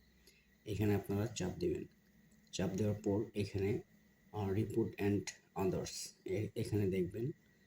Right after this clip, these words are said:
তো এখানে কোনো রিপোর্ট নেই। তারপর একটু নিচের দিকে দেখেন যে Facebook থেকে আপনাকে কোনো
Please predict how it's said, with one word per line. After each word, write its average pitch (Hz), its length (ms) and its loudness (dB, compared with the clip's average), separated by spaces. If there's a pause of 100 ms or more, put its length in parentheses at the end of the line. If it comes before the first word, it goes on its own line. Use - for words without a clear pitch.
(160)
তো - 80 -4
এখানে 113 360 4
কোনো 104 280 2
রিপোর্ট 92 440 0
নেই। 95 200 0 (1080)
তারপর 101 480 0
একটু 101 220 -2
নিচের 104 380 2
দিকে 92 200 2
দেখেন 104 420 0
যে 101 280 0 (140)
Facebook 107 380 2
থেকে 101 240 0
আপনাকে 101 420 -4
কোনো 107 300 0